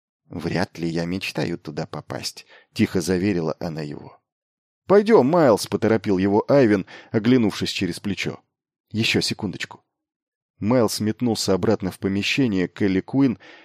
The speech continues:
всё так же послушно сидевшей в гостиной. Он вложил ей в ладонь пачку оставшихся банкнот и сомкнул на пачке её пальцы. «Боевая премия», прошептал он ей. «Подъёмные на первое время.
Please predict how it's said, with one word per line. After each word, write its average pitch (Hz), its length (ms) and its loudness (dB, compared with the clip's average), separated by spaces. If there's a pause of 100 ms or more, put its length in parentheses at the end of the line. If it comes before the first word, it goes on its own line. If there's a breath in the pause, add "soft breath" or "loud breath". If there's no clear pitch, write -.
(140 loud breath)
всё - 180 -2
так 123 240 2
же 95 100 -4
послушно 107 540 -4
сидевшей 90 500 -4
в 71 40 -10
гостиной. - 640 -8 (680)
Он 98 140 0
вложил 120 360 2
ей 107 160 2
в 95 80 0
ладонь 110 320 2
пачку - 400 -2
оставшихся - 580 -4
банкнот 110 560 -2 (340 loud breath)
и 123 80 -2
сомкнул 127 500 -2
на 98 120 -2
пачке - 420 -4
её 80 160 -2
пальцы. - 460 -10 (680)
«Боевая 120 420 2
премия», 92 480 2
прошептал - 540 -4
он 147 80 -8
ей. 143 380 -14 (320)
«Подъёмные 139 580 2
на 101 120 0
первое 101 340 2
время. 92 340 -2